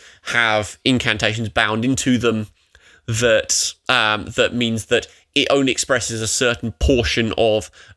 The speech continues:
a Luna's nature. They were a physical invention by the Luna Exalted. I, I'm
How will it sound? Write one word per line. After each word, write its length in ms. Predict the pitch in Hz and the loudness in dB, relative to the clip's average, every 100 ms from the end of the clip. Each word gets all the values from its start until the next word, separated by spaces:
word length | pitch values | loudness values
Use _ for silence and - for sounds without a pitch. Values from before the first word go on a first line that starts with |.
| - | 0
a 100 | 117 | 2
Luna's 380 | 117 107 101 | 2 2 0
nature. 500 | 113 110 - - 67 - - - | 0 -2 -2 -2 -4 -6 -20 -10
They 300 | 113 127 123 | -2 0 0
were 380 | 117 120 117 - | 2 2 2 0
a 180 | 123 120 | 0 -2
physical 880 | - - 147 139 - 131 117 113 - _ _ - | -6 -4 -2 -2 0 2 2 0 -4 _ _ 0
invention 960 | 131 123 120 131 - - 147 139 113 - | 2 2 0 -2 -2 -2 -2 -4 -6 0
by 500 | 117 117 113 113 - | 0 2 0 0 -2
the 80 | 120 | -2
Luna 220 | 120 104 | 0 -2
Exalted. 540 | 107 113 120 - 151 | -4 0 0 2 0
I, 100 | 127 - _ - | 0 -2 _ -4
I'm 160 | 123 | -4